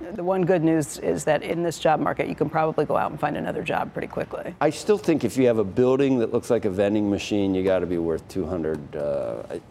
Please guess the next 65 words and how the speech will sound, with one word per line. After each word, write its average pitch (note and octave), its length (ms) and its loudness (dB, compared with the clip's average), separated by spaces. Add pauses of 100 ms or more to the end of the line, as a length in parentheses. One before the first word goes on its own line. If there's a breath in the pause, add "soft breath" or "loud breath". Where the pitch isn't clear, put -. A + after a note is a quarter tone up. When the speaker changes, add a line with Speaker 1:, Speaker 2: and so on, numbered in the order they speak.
(120)
Speaker 2:
it G2 120 -10
just, - 360 -2
it A2 120 -4
should B2+ 200 0
not A2+ 280 0
be, B2 200 2
it, F2+ 180 -2 (160)
right? C3+ 260 4 (300)
If C#3+ 160 2
it's, - 240 -2
if C#3+ 160 0
you D3+ 80 4
go D#3+ 320 4
and, D3 220 2
like, C3 220 2
it's A#2 140 -2
so D#3 220 4
cool, D#3 360 4
it - 80 0
looks B2+ 140 -2
like C3 120 4
a A#2+ 40 2
vending A#2 280 4
machine, C#3+ 240 2
don't C3+ 100 2
you C#3 60 -2
Speaker 1:
It C#3 60 0
Speaker 2:
think D#3 120 2
Speaker 1:
looks C#3+ 120 4
Speaker 2:
that's - 60 0
Speaker 1:
like C#3+ 120 4
Speaker 2:
worth - 20 -10
Speaker 1:
a - 20 -8
Matchbox D#3+ 600 -2
car - 340 -2 (120)
Speaker 2:
Right. D#3+ 340 2
Speaker 1:
package. - 280 -2
Speaker 2:
Don't A#2+ 200 0
you D3+ 80 2
think D#3+ 180 2
that's D3 240 0
worth C3+ 300 4
two C#3 180 2
hundred C3 240 2
dollars B2 540 2
a, A#2+ 180 0
a A2+ 80 0
share? B2+ 480 2 (100)
I A#2 100 0
don't C#3 280 -2
see C#3 160 -2
how C3 220 2
it B2+ 80 -6
can A#2+ 140 -2
go A#2 140 2
down, A#2 340 0
'cause F2 120 -4
that C3+ 240 6
is, A#2 260 -2 (160)
I - 40 -4
mean, C#3 320 2
you C#3 80 2
don't D3+ 100 4
like D#3 180 0
that? G#3 160 0